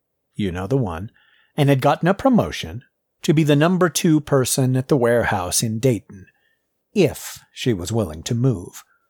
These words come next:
She had just gotten divorced, and her ex-husband was already seeing someone else, and she simply had to get out of town, go somewhere new, maybe try to be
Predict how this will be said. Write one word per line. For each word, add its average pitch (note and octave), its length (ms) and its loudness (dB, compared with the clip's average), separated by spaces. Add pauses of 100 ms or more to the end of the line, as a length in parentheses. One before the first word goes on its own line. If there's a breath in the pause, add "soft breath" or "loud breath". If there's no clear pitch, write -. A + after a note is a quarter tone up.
(880)
She - 160 -2
had D3 100 2
just F#3+ 240 0
gotten G#2 360 -2
divorced, G#2+ 760 -2 (140)
and A2 140 -2
her B2+ 140 2
ex-husband C3 760 0
was A2+ 240 0
already G#2+ 440 0
seeing G#2 360 -2
someone G2+ 340 -4
else, G2 400 -4 (640)
and B2 120 -4
she C#3 100 -2
simply C#3 380 2
had A#2 420 -2
to A2+ 80 -6
get F#2 180 -6
out F2 160 -8
of G#2 140 -12
town, F2+ 440 -6 (640)
go G#2 180 2
somewhere G#2+ 420 0
new, A#2+ 420 4 (760 soft breath)
maybe G2+ 220 -4
try G#2+ 240 -2
to A#2+ 140 -2
be G2 480 0